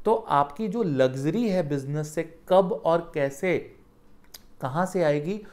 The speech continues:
वो आपका दारा कारक प्लैनेट बताएगा। The planet with the smallest, सबसे छोटी डिग्री in your chart। अब बहुत लोग कहते हैं, "सर, राहु केतु आत्मा कारक, अमत्य कारक होते हैं, अगर वो सेम उनका होता है डिग्री, तो वो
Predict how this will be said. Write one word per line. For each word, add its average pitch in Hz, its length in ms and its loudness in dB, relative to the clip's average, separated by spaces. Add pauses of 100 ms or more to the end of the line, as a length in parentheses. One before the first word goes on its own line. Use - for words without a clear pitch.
(220)
वो 165 80 0
आपका 190 400 -2
दारा 135 400 -2
कारक 151 300 -4
प्लैनेट 143 400 -6
बताएगा। 127 560 -4 (280)
The 135 80 -2
planet 147 480 -2
with 147 240 -4
the 240 260 0 (340)
smallest, 196 800 2
सबसे - 540 -2
छोटी 202 440 2
डिग्री 175 460 -2 (220)
in 151 100 -2
your 151 200 0
chart। 123 240 -4 (120)
अब 151 180 -4
बहुत 156 320 -4
लोग 170 260 -2
कहते 160 220 -4
हैं, 170 60 -4
"सर, 170 160 -4
राहु 139 320 0
केतु 151 360 -4
आत्मा 147 340 -2
कारक, 147 360 -2
अमत्य 151 320 -4
कारक 147 340 -4
होते 139 220 -6
हैं, 147 160 -6 (400)
अगर 160 140 2
वो 170 120 -2
सेम 170 460 -2 (300)
उनका 156 300 0
होता 147 340 0
है 147 260 0
डिग्री, 135 320 -4
तो 156 160 -8
वो 175 120 0